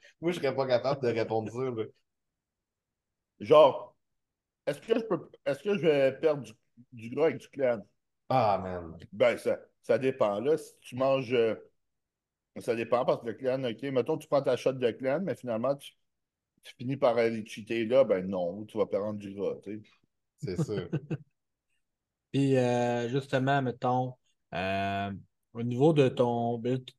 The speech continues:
Speaker 3: prépares pour, euh, une compé pro. C'est quoi
Speaker 2: Ouais.
Speaker 3: les, c'est entre, entre ta prep que tu t'en vas faire là versus, exemple, les autres preps que t'as faites,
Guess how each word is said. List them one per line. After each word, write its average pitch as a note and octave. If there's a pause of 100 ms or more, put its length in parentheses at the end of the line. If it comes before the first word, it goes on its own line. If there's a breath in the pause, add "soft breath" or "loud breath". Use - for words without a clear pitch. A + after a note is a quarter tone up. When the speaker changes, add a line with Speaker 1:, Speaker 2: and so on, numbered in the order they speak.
Speaker 3:
prépares C#3
pour, A#2+
euh, A2+
une A2+
compé A#2
pro. D3 (1000)
C'est C#3
quoi D#3
Speaker 2:
Ouais. D3+
Speaker 3:
les, A2 (720)
c'est -
entre, C#3
entre C3+
ta C3+
prep D3
que C#3+
tu -
t'en A#2+
vas A#2
faire B2
là B2 (160)
versus, B2+
exemple, A#2
les A#2+
autres B2+
preps C3
que -
t'as A2
faites, B2